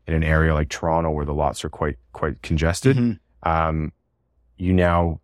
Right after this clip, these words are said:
Speaker 1: you can't do that. So it actually starts getting more and more challenging to use solar energy. So we have to spend more money on, on the,
Speaker 2: The
Speaker 1: uh,
Speaker 2: internal side of
Speaker 1: the
Speaker 2: it.
Speaker 1: internal systems.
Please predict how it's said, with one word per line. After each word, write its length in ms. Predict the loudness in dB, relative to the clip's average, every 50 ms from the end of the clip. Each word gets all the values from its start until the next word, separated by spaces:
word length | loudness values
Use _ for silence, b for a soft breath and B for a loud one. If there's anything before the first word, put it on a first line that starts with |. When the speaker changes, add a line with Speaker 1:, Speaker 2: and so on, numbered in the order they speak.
| _
Speaker 1:
you 140 | -12 -12 -12
can't 300 | -8 -4 -4 -2 -2 -2
do 120 | 0 0 0
that. 180 | 0 0 -4 -2
So 100 | -2 0
it 60 | 0
actually 240 | 0 -2 -2 -8 -8
starts 240 | -4 -4 -4 -4
getting 440 | -4 -4 -4 -2 -2 -2 -4 -4 -8 _ _ _
more 220 | -10 -6 -4 -4 -2
and 80 | -2
more 140 | -2 -4 -4
challenging 680 | -6 -6 -6 -4 -2 -2 -2 -2 -2 -2 -4 -4 -6 -10 _ _ _ _ _ _ _ -8
to 120 | -2 -2 0
use 260 | 2 2 2 0 0
solar 380 | -2 -2 0 0 0 0 0
energy. 360 | -2 -2 -2 -2 0 0 0 0
So 140 | 0 -2
we 80 | 0 0
have 120 | 0 -2
to 80 | -2 -6
spend 320 | -6 -4 -2 -2 0 0
more 240 | 0 0 0 -2 -2
money 480 | 0 0 0 0 0 -2 -4 -6 -8 -14 -20 -14 -8
on, 400 | -6 -6 -6 -6 -6 -8 -10 -10 _ _
on 180 | -8 -6 -4 -2
the, 240 | -2 -2 0 0 0
Speaker 2:
The 80 | 2
Speaker 1:
uh, 40 | 2 0
Speaker 2:
internal 280 | 0 0 -4 -6 -8
side 220 | -8 -10 -12 -12 -8
of 40 | -4
Speaker 1:
the 80 | 0
Speaker 2:
it. 40 | 0
Speaker 1:
internal 400 | 0 0 -2 -6 -6 -6 -6 -8
systems. 640 | -10 -12 -12 -10 -10 -12 -12 -14 -16 -16 -18 -20 _